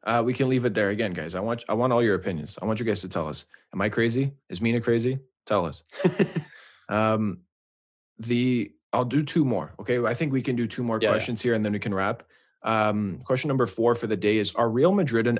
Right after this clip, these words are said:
Speaker 1: actual European threat this season? Now, this is actually, I think it's a little bit, it, you, you kinda have to think about it for a second,
Speaker 2: Interesting
Speaker 1: right?
Speaker 2: question.
Speaker 1: We've seen,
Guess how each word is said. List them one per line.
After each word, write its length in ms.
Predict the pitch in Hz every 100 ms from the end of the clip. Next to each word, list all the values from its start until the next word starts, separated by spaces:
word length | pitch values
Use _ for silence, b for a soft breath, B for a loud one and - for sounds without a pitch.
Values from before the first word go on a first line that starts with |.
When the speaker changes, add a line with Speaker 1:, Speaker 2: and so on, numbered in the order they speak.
| -
Speaker 1:
actual 500 | 101 110 - 127 120
European 540 | 104 107 95 110 95
threat 260 | 90 98 80
this 160 | 78
season? 320 | - 76 - - _ _ _ _ _ _ _ -
Now, 300 | 120 120 - - _ _ _ _ -
this 220 | 165 262
is 140 | 196
actually, 320 | 185 180 110
I 40 | 131
think 220 | 202 214
it's 100 | -
a 60 | 156
little 220 | 151 127
bit, 240 | 127 120 131
it, 240 | 127 -
you, 220 | 131 139 -
you 60 |
kinda 180 | 131 196
have 100 | 180
to 80 | 143
think 200 | 160 156
about 180 | 107 95
it 20 |
for 160 | 107 98
a 40 |
second, 160 | - 87
Speaker 2:
Interesting 240 | 85 98 101
Speaker 1:
right? 60 | 123
Speaker 2:
question. 340 | 143 104 92 -
Speaker 1:
We've 220 | 139 143
seen, 640 | - - 165 185 180 180